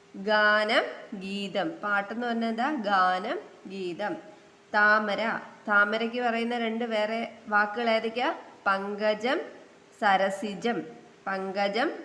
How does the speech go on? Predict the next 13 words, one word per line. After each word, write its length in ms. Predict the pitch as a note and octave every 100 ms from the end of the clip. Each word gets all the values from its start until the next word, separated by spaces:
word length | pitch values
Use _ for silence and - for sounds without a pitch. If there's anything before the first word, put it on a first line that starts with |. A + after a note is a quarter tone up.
| - -
സരസിജം. 760 | F#3+ F3 F3+ - F#3 F#3+ G#3 E3 - - - _ _ -
സ്ത്രീ, 580 | - C4+ D4 C#4 - - - - - _
സ്ത്രീക്ക് 400 | - A3 A#3 A#3+
പറയുന്ന 340 | B3+ B3+ A#3+ A#3+
വാക്ക് 420 | A#3 A3+ A#3+ F4 - - -
വനിത, 420 | G3+ G3+ G#3 G3+ A3+ E4 - - -
മഹിള. 800 | F#3 F#3 G3 F#3+ G3+ G3 - - - - - _ -
മുഖം. 480 | A3+ A#3 A3+ C#4 B3 D#3 - - - - _ _ - _ _ _ -
ആസ്യം 640 | G3+ G#3 G#3+ - B3+ D#4 - - - A3+
വദനം 540 | G3 G3 G3 G3+ G#3 E4 - - - F#3
ആനനം. 560 | F#3+ F#3 F#3 F#3 F#3+ B3 E3+ - - - - - F3+
ആസ്യം 420 | F3+ F#3 - B3+ F#4+ - - - -
വദനം 500 | F#3+ F#3+ F#3 G3 A3+